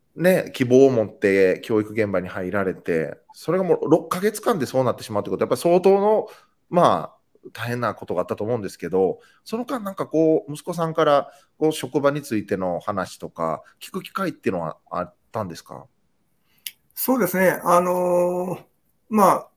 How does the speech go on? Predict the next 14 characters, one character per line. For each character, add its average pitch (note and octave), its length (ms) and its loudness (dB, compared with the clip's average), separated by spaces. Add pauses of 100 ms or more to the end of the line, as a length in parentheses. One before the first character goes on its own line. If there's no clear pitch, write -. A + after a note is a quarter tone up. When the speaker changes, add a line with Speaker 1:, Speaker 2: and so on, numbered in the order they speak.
Speaker 2:
う F3 320 -10
ち G3+ 120 0
の D3 320 -2
嫁 E3+ 240 0
さ E3 180 2
ん E3 80 0
が D3 360 2 (140)
一 D#3 80 -8
緒 D3 180 -4
に C#3 340 -6 (180)
い D3 140 -10
た C3+ 160 4
の A#2 160 -6
で、 A2 360 -4